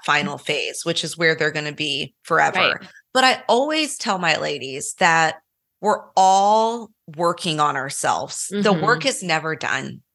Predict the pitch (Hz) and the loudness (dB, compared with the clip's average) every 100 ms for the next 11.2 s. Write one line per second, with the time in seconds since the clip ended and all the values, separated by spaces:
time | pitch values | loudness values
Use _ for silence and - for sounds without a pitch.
0 | _ - - - 240 220 226 233 226 220 | _ -20 -14 2 2 4 2 2 2 0
1 | - 220 220 254 - 170 165 175 165 156 | 0 0 0 -2 2 2 2 -2 -2 -6
2 | 156 156 165 202 233 - - 202 196 190 | 0 2 4 2 -4 -10 -4 0 0 0
3 | 202 196 233 226 196 185 - - 151 139 | 0 2 2 0 -2 -4 -8 -14 -8 2
4 | 165 160 180 180 165 131 185 170 - 165 | 4 4 2 -2 -8 -2 2 2 0 -2
5 | 156 165 156 170 165 147 160 175 170 160 | -2 0 0 0 -2 -4 -4 -4 0 -2
6 | 156 - - - - 247 320 277 220 202 | -4 -10 -20 0 2 4 4 6 4 4
7 | 226 269 269 247 233 214 214 202 196 190 | 2 2 2 0 -2 -2 -2 -2 -2 -2
8 | 175 185 196 160 - - 160 151 151 143 | -2 -2 -2 -2 -2 -2 0 0 -2 0
9 | 151 147 151 156 190 208 196 190 214 196 | 0 2 0 0 2 4 4 2 0 -2
10 | 190 185 165 175 160 - 156 147 - 127 | -2 -4 -2 2 2 0 -10 -10 -6 -4
11 | 151 147 | -6 -10